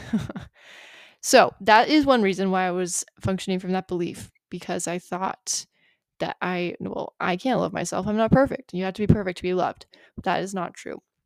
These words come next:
The other thing is, is I believed that if I had love for myself, that I would not be motivated to pursue growth and to,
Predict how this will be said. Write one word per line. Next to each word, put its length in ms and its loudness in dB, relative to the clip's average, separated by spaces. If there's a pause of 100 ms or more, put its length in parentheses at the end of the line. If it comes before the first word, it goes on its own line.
(760)
The 120 2
other 220 8
thing 200 6
is, 360 2 (260)
is 100 -6
I 140 0
believed 540 2
that 200 2
if 180 -2
I 380 0
had 380 0
love 260 0
for 160 -8
myself, 440 -2
that 100 0
I 80 4
would 140 0
not 180 0
be 100 -2
motivated 760 0 (420)
to 640 4 (640)
pursue 920 0 (640)
growth 640 0 (380)
and 420 -2
to, 560 -2